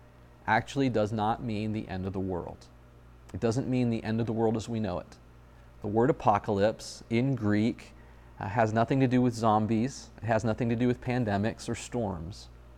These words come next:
It has nothing to do with racial unrest. The word apocalypse in the Greek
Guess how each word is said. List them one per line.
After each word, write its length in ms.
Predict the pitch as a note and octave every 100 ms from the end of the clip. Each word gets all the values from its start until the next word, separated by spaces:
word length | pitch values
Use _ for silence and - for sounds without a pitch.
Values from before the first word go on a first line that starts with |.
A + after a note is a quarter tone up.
| -
It 80 | G#2+
has 180 | A#2 G#2
nothing 300 | A#2 A2+ B2
to 80 | A#2+
do 240 | A#2+ B2
with 180 | A#2 A#2+
racial 460 | A#2 B2+ - G2 F2+
unrest. 440 | F2+ F2 E2+ -
The 80 | G2+
word 180 | G#2+ B2
apocalypse 880 | - D#3+ E3 D3+ A#2+ G2+ G2 - -
in 160 | A#2
the 80 | G#2+
Greek 640 | F#2 B2+ B2+ F2+ G2+ -